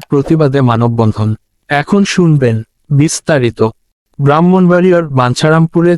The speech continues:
তুচ্ছ ঘটনাকে কেন্দ্র করে স্থানীয় বিএনপি নেতা ডালিম নামের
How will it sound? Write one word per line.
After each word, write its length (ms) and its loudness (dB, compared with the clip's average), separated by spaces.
তুচ্ছ 240 -4
ঘটনাকে 520 -2
কেন্দ্র 360 0
করে 260 0
স্থানীয় 520 0
বিএনপি 440 0
নেতা 280 -2
ডালিম 340 0
নামের 300 0